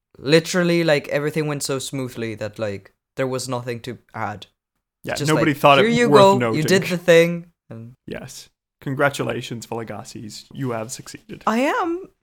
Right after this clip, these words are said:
Speaker 1: how would you say,
Speaker 2: <laughs>
Speaker 1: skeptical about a certain thing going on with Rome.
Speaker 2: <laughs>
Speaker 1: Because everything has been going so well diplomatically.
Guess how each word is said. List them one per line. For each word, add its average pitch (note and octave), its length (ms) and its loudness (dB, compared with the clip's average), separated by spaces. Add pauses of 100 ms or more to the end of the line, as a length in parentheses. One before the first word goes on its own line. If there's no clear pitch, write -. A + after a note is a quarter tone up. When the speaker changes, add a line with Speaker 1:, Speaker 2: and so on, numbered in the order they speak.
(300)
Speaker 1:
how D#3 220 0
would D3+ 160 -2
you C#3 60 -8
say, A#2+ 640 -4 (260)
Speaker 2:
<laughs> - 300 -20
Speaker 1:
skeptical D#3 960 0 (760)
about D3+ 560 2 (600)
a D#3 80 -6
certain D3 680 0
thing D3 720 -2 (100)
going C#3+ 340 -2
on C3+ 180 -6
with C3 200 -8
Rome. B2 500 -4 (560)
Speaker 2:
<laughs> - 680 0
Speaker 1:
Because F#3+ 360 2
everything A3 500 0
has C#4 220 -6
been F#3+ 680 -4 (540)
going F3+ 300 2
so F3+ 480 -2
well C3+ 460 -2
diplomatically. A#2+ 1080 -8